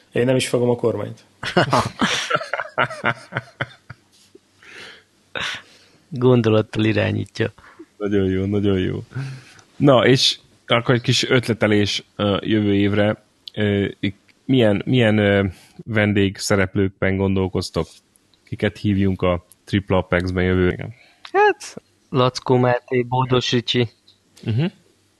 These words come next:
Speaker 1: Ta-, tavaly be volt még lengetve, hogy a, a Posta Viktort is meg kéne hívni.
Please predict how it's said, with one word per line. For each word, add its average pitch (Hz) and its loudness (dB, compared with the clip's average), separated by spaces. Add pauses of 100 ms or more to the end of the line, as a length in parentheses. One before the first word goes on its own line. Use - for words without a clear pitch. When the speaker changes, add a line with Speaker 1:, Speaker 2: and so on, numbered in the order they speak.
(1300)
Speaker 1:
Ta-, - -6
tavaly 139 2
be 123 2
volt 107 2
még 110 0
lengetve, 110 0
hogy 110 -2
a, 113 -4
a - -12 (100)
Posta 117 -4
Viktort 107 -6
is 113 -12
meg 107 -6
kéne 104 -8
hívni. 107 -8